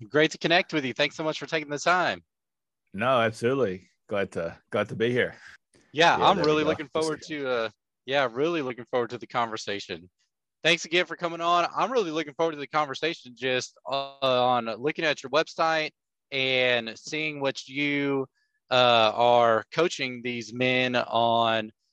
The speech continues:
Speaker 1: the recovering nice guy. I think that is gonna speak to so many men. I would self-admit, especially through high school, early college years of you wanna be a nice guy, you don't wanna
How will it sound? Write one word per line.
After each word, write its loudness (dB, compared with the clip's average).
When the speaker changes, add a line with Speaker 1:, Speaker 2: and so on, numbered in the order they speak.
Speaker 1:
the -2
recovering 2
nice 0
guy. 4
I 2
think -4
that 2
is -4
gonna -4
speak -8
to 2
so 4
many 2
men. 2
I 8
would 8
self-admit, 2
especially -4
through -2
high 2
school, 2
early -2
college 0
years -8
of 0
you -16
wanna -4
be -4
a -2
nice -2
guy, 2
you -6
don't -6
wanna -4